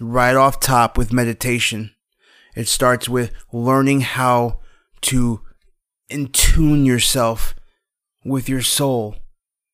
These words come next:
Figure out what's going on inside you and fix it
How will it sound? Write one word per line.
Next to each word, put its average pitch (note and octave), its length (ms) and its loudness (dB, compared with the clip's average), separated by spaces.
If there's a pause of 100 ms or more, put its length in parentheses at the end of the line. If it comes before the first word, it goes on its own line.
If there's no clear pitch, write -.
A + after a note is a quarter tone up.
(1160)
Figure D3 480 -2
out D3+ 160 2
what's C3 180 -4
going C#3 260 2
on C#3 160 2
inside C3 560 -2
you A#2+ 340 -6 (460)
and B2 180 -8
fix - 520 0
it A2+ 260 -6